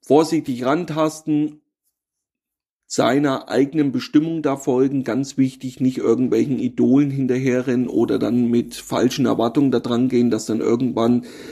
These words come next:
das dicke, äh, Firmenauto vor der Tür steht, Profiboote gestellt werden oder wie auch immer, ist sicherlich heutzutage leichter denn je durch diese Social Media, durch diese Medienpräsenz.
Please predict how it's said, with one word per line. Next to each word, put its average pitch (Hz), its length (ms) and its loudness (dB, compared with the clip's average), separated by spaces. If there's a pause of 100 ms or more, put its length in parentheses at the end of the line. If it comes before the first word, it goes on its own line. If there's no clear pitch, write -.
(180)
das 117 160 -6
dicke, 127 220 2
äh, 113 140 0
Firmenauto 127 680 2
vor 120 180 -2
der 117 160 -2
Tür 135 240 2
steht, 127 480 -2 (540)
Profiboote 127 680 2
gestellt 120 460 -2
werden 117 260 -2
oder 110 300 -6
wie 117 120 -2
auch 113 180 -4
immer, 139 420 -2 (580)
ist 165 420 -4 (120)
sicherlich 151 560 2
heutzutage 139 640 0
leichter 120 500 0
denn 131 240 0
je 131 320 2 (240)
durch 156 240 4
diese 143 260 -4
Social 131 380 -2
Media, 127 500 0
durch 120 340 0
diese 131 260 0
Medienpräsenz. 127 1040 0